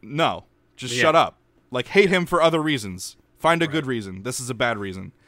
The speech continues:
Speaker 1: Anyways,
Speaker 2: Well, whatever.
Speaker 1: they
Speaker 2: Yeah,
Speaker 1: got to play
Speaker 2: whatever.
Speaker 1: the trailer eventually. They made it work. However they
Speaker 2: Well,
Speaker 1: did
Speaker 2: that's
Speaker 1: it,
Speaker 2: good.
Speaker 1: I don't know how. But Borderlands three trailer.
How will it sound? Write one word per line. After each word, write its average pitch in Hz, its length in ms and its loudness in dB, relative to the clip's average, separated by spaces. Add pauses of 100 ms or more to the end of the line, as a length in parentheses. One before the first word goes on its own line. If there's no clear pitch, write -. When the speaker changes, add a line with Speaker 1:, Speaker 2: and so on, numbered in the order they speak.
(220)
Speaker 1:
Anyways, 123 280 -2
Speaker 2:
Well, 123 340 -4
whatever. 98 260 -16
Speaker 1:
they 147 140 2
Speaker 2:
Yeah, 170 60 2
Speaker 1:
got 196 160 4
to 180 80 -2
play 143 100 4
Speaker 2:
whatever. 165 140 2
Speaker 1:
the 156 80 -4
trailer 143 420 0
eventually. 113 540 -4
They 95 100 -6
made 101 220 -6
it 95 80 -8
work. 98 260 -8
However 127 420 2
they 131 120 0
Speaker 2:
Well, 294 140 2
Speaker 1:
did 95 80 -2
Speaker 2:
that's 98 40 -4
Speaker 1:
it, - 40 -8
Speaker 2:
good. 98 100 -10
Speaker 1:
I 104 100 -4
don't 117 140 -2
know 117 80 -2
how. 92 320 -4 (720)
But 151 280 4 (680)
Borderlands 139 440 0
three 113 220 -4
trailer. 98 560 -6